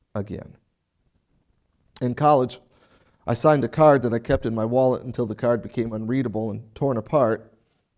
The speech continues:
I think I probably washed my wallet on accident, is what happened. The card said, "God, anywhere,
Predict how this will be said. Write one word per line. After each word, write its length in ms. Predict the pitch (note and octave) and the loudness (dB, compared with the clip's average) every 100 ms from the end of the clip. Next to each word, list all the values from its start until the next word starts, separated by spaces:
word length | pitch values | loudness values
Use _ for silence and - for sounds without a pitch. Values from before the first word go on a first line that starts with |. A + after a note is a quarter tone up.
| - | -12
I 80 | - | -6
think 200 | A2 B2 | -4 -4
I 60 | G2+ | -2
probably 300 | B2+ A2 G#2+ | -2 -2 -2
washed 380 | G#2+ A2+ A#2 A2 | -2 -4 -4 -6
my 100 | G#2+ | -6
wallet 340 | A2+ A#2 - | -4 -4 -8
on 140 | G2 | -10
accident, 460 | G#2+ A#2+ - G2 G#2 | -10 -10 -10 -12 -12
is 80 | - | -10
what 140 | F2+ | -8
happened. 400 | A#2 A2 - A#2 - _ _ _ _ - | -6 -6 -8 -12 -14 _ _ _ _ -14
The 80 | - | 0
card 280 | C#3 C3+ | 2 2
said, 380 | - B2+ A2 G#2+ - - - | 2 -2 -2 -4 -12 -18 -4
"God, 480 | B2 C#3+ F#3 G3+ F3 _ _ _ _ - | 2 4 4 0 -8 _ _ _ _ -4
anywhere, 720 | C3 E3+ F3 B2+ A#2+ A#2+ A#2 | -2 0 0 0 0 -2 -6